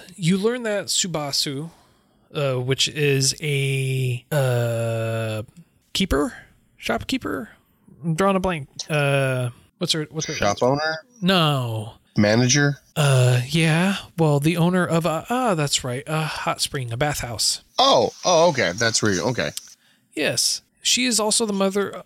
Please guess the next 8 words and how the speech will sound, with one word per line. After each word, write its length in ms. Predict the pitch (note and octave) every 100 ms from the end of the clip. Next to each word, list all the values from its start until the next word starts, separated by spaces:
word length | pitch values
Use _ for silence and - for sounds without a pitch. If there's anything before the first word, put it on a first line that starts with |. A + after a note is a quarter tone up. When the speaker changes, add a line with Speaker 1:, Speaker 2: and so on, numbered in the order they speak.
| -
Speaker 1:
of 460 | D4+ C#4+ D3+ -
Koji 600 | - C#3+ B2+ B2 B2+ C3+ -
and 260 | C#3 B2
Shiro. 460 | A#2 C#3 C#3+ G3 G#3 - -
And 480 | D#4+ E4 C4 B3 F#3+
you 160 | G#3
also 340 | G#3+ A#3+ - G3+
learn 520 | D#3+ C3 C3+ B3+